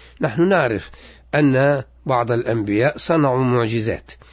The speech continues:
ولكن لم يصنعوها بقوتهم الذاتية، أما المسيح فكان يصنع المعجزات بقوته الذاتية الشخصية.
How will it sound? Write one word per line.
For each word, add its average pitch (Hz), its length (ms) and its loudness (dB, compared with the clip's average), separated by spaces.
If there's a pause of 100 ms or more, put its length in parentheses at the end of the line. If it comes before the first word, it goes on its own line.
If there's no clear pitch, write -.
(160)
ولكن 143 460 0
لم 143 160 4
يصنعوها 147 680 0
بقوتهم 131 1000 -2
الذاتية، 117 720 -2 (680)
أما 131 200 2
المسيح 104 520 -4
فكان 139 400 -4
يصنع 127 480 -2
المعجزات 113 800 -2 (400)
بقوته 127 800 -2
الذاتية 143 840 0
الشخصية. 156 840 -2